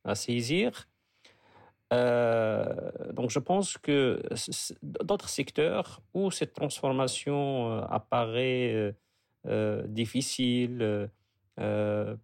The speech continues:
peut-être, euh, qui nécessite des, euh, des décisions, euh, euh, causant parfois des ruptures, euh, une mobilisation de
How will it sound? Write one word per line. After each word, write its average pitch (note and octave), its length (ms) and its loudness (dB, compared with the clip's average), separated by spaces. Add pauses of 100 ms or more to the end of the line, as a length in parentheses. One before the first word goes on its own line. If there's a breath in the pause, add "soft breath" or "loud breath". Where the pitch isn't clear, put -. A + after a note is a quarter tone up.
peut-être, G#2+ 540 -2
euh, G#2+ 300 4 (440)
qui A2+ 100 -4
nécessite A2 800 -4
des, G#2 400 -2
euh, G2+ 140 -4 (500)
des A2+ 320 -2
décisions, A2 1040 -2
euh, G2+ 220 -4 (480)
euh, G2+ 580 -4 (100)
causant A2+ 360 -2
parfois - 340 -4
des A2+ 100 0
ruptures, A#2 640 0 (600)
euh, G2+ 640 0
une A2 480 -2
mobilisation A2+ 920 0
de G#2 220 -6